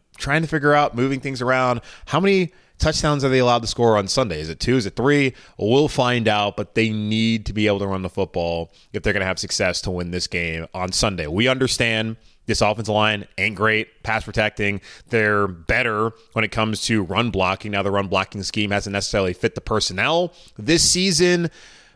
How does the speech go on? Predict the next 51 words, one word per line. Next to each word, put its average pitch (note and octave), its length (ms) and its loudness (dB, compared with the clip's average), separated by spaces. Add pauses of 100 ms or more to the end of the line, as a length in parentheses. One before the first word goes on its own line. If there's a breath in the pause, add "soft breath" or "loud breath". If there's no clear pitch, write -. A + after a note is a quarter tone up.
(140 loud breath)
but A#2 140 4
if - 60 -6
the G2+ 60 -14
Panthers C#3+ 320 -2
are - 20 -2
gonna D3 100 2
have C3+ 100 -2
success C3 300 -2
on C3 60 4
offense, B2 480 0
they A2 140 0
gotta G#2+ 340 0
be G#2+ 120 0
able G#2 160 0
to G#2 80 2
establish G2 420 0
the G2+ 80 -4
line G2 140 0
of F#2+ 40 -2
scrimmage F#2 300 -4
and F2 80 -12
be F#2+ 60 0
able F#2 100 -2
to F2 60 -8
run F2 160 -4
the D#2+ 80 -12
football. G2+ 480 2
This F#2+ 120 -6
is F2+ 140 -6
not G2+ 220 0
a G#2 80 -2
team G#2+ 220 -4
that G2+ 120 -2
can F#2+ 80 -8
drop G2 400 0
back G2 400 -2 (220 loud breath)
and G2+ 120 -4
have G2 200 -4
success G2+ 440 0
passing G2 380 -4
the G#2 80 -4
football. F2 340 -2
That's F#2 200 -4
been A2+ 100 -8
the F#2+ 60 -4
case G2+ 320 -2
here G2+ 160 -2
in E2+ 60 -8
twenty-three, C3 720 0 (240 loud breath)
in F#2 120 -10
twenty-two, D3+ 680 4